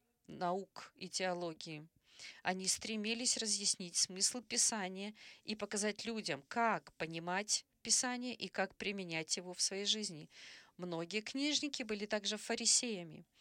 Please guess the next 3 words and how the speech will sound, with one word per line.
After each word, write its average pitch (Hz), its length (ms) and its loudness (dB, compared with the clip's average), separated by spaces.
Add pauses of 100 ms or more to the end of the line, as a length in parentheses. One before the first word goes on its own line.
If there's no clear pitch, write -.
(400)
Фарисеи, 269 1040 2 (3500)
э, 202 680 6
были, 220 680 2